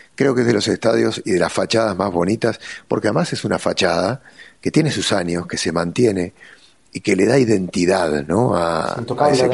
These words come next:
Speaker 2: además, es intocable. Sa-, ¿Sabes cuándo se hizo esa fachada?
Speaker 1: No.
Speaker 2: Ese
Speaker 1: Me
Speaker 2: mosaico,
Speaker 1: imagino el
Speaker 2: ese
Speaker 1: Mundial del
Speaker 2: mosaico se hizo
Speaker 1: ochenta y dos, ¿no?
Speaker 2: Efectivamente, para el
Speaker 1: Sí.
Speaker 2: Mundial del ochenta y dos.
Speaker 1: Sí.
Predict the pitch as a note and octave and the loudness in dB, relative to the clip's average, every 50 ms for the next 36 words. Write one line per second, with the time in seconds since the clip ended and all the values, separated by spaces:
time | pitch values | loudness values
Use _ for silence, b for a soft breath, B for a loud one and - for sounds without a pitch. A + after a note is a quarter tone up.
0 | C3 C3+ C3 C3 - E3 - C#3 C3 C3 B2+ C3 C3 B2 - A#2 A#2 - b b | 2 0 0 -2 -4 -8 -6 -6 -6 -4 -2 -2 -2 -2 -2 -6 -8 -10 b b
1 | b b b b _ _ _ - - - - - - E3+ E3+ D#3 D3 D3 D3 C#3 | b b b b _ _ _ -20 -12 -8 -8 -4 -2 -2 0 0 2 2 0 0
2 | C3 - - D#3+ E3 D#3 C#3 B2+ - C#3+ - C#3 - - F#3 D#3+ C3+ A#2 - - | 0 0 0 0 0 -2 -4 -6 -6 -6 -8 -6 -2 0 0 2 0 -2 -4 -8
3 | - _ _ _ _ - - F#2 - - _ _ _ _ _ _ _ _ _ _ | -18 _ _ _ _ -4 -4 -4 -4 -6 _ _ _ _ _ _ _ _ _ _
4 | _ _ _ _ _ _ _ _ _ _ _ _ - C#3 - D3 C#3+ C#3 - F#3+ | _ _ _ _ _ _ _ _ _ _ _ _ -12 -6 -4 -2 0 2 2 2
5 | F#3 - C3 C3+ C3+ A#2 A2 A2 A2 A#2+ A#2 A2+ A2 - G#2 G2 E2+ - A#2+ C3+ | 2 2 4 4 4 4 2 2 2 2 2 0 0 2 2 2 4 4 4 4
6 | A2 F2 - - C3+ F3 - - - _ _ _ _ _ _ _ _ _ _ _ | 4 2 0 -2 -4 -4 -6 -10 -20 _ _ _ _ _ _ _ _ _ _ _
7 | _ _ _ _ _ _ _ _ _ _ _ _ _ - - - - - C#3 C3 | _ _ _ _ _ _ _ _ _ _ _ _ _ -10 -10 -8 -6 -4 -4 0
8 | - D#3+ D#3 D3+ D#3 F3 - - B2+ A#2+ - B2+ A#2+ A#2 - A#2+ A#2 C3+ C#3 C3 | 2 4 4 4 4 4 2 0 -2 -4 -2 -2 0 0 0 0 0 0 0 2
9 | B2+ C3 B2+ - C#3 B2+ C#3 C#3+ D#3+ D#3 - - - - - E2+ | 0 -2 -2 -4 -4 -2 2 2 2 2 2 -2 -6 -8 -8 -8